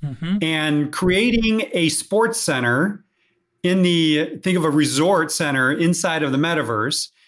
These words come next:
Speaker 2: and is now gonna begin engaging conversations with hoteliers and restaurateurs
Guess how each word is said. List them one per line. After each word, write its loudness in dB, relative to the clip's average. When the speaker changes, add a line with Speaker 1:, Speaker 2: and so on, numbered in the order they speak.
Speaker 2:
and 0
is 0
now 0
gonna 2
begin 2
engaging 0
conversations 0
with 0
hoteliers 2
and 0
restaurateurs 0